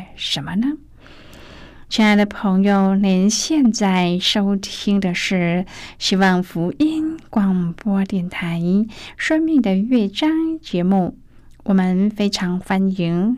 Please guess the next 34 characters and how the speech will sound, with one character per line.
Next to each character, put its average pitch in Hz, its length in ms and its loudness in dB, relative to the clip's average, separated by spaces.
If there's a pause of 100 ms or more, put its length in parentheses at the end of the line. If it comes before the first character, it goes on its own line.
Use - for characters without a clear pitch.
您 233 380 0 (120)
来 175 160 -4
信 185 460 0 (340)
和 190 200 -4
我 196 120 0
们 175 240 -2
分 175 240 -2
享 170 280 -8 (280)
您 156 340 -4
生 - 300 -4
命 175 200 -6
的 160 120 -12
经 160 320 -6
历。 175 200 -2 (720)
现 190 220 0
在 175 400 0
我 170 80 -6
们 170 180 -4
先 180 560 0
一 - 80 0
起 277 180 -2
来 160 200 -8
看 170 340 -4 (600)
诗 277 200 2
篇 294 380 0
一 269 60 6
百 170 260 -4
三 190 240 0
十 196 200 -2
五 190 180 0
篇 180 520 -2
第 165 200 -4
十 151 320 -4
五 196 420 -4